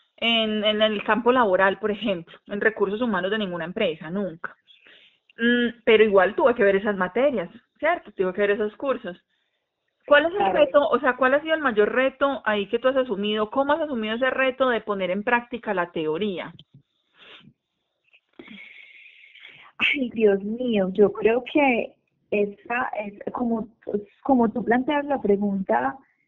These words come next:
Speaker 2: así mismo te va a responder, o sea, es todo un reto.
Speaker 1: <laughs> Te la devuelvo, ¿no, hombre? <laughs>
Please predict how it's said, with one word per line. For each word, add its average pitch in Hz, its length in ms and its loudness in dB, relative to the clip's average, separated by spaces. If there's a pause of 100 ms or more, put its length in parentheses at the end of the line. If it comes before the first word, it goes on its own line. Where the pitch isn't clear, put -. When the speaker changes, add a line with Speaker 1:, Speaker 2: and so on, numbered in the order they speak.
(640)
Speaker 2:
así 277 300 -8
mismo 302 320 -2
te 320 80 0
va 214 120 2
a 208 40 -2
responder, 220 600 -2
o 202 60 0
sea, 233 140 4
es 214 60 -4
todo 247 140 4
un 277 120 -6
reto. 269 420 0
Speaker 1:
<laughs> - 2000 2
Te 262 100 6
la 233 160 6
devuelvo, 247 420 8
¿no, 202 260 6
hombre? 330 380 4
<laughs> - 60 4